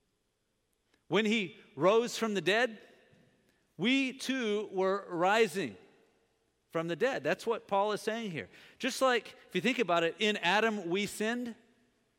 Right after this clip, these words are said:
right? And we think, "Well, hey, I wasn't there. It wasn't my fault."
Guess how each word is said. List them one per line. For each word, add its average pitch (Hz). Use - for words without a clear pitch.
right? 185
And 156
we 160
think, 165
"Well, 151
hey, 160
I 120
wasn't 139
there. 107
It 139
wasn't 139
my 131
fault." 127